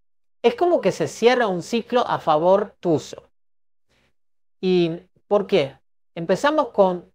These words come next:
con el mago. Y transcurrimos todo el tiempo hasta llegar al mundo. El mago es justamente, es el inicio. Y el mundo justamente es el, el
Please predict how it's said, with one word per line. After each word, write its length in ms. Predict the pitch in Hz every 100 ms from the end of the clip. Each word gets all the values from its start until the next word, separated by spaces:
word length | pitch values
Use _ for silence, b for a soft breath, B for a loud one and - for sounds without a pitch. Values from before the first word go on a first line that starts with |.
| _
con 180 | - 170
el 140 | 160 160
mago. 600 | 151 120 117 117 - - _ _ _ b b b b
Y 120 | - 185
transcurrimos 840 | 214 214 - 208 214 277 247 -
todo 220 | 262 254
el 160 | 233 196
tiempo 440 | 240 262 240 185
hasta 260 | 156 135 156
llegar 280 | 156 165 165
al 140 | 156
mundo. 640 | 175 214 170 135 120 120 _ b b b b
El 160 | 165 170
mago 400 | 226 294 277 175
es 180 | 170 -
justamente, 800 | 180 160 180 185 196 208 202 165
es 240 | 151 - _
el 220 | 165 165
inicio. 720 | 160 165 180 180 - 202 247 339 _ _ _ _ _ _ _ _
Y 160 | - 202
el 160 | 202
mundo 540 | 214 294 415 392 226 190
justamente 920 | - 208 226 220 302 294 240 190 196
es 300 | 196 - - _
el, 400 | 151 147 143 151 -
el 400 | 160 156 147 147